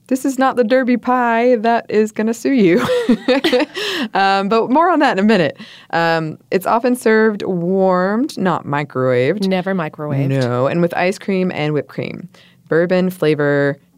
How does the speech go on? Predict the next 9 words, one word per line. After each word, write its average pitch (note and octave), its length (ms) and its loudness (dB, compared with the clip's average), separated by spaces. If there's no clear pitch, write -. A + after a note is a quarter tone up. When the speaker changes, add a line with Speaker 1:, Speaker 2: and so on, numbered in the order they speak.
Speaker 1:
is, C#3+ 140 -6
of B2 80 -8
course, - 580 -6
a C#3+ 60 -14
popular - 360 -8
option. - 440 -14
Speaker 2:
Bourbon F3 260 -2
everything. D#3+ 400 -10
Speaker 1:
Yes. - 500 -10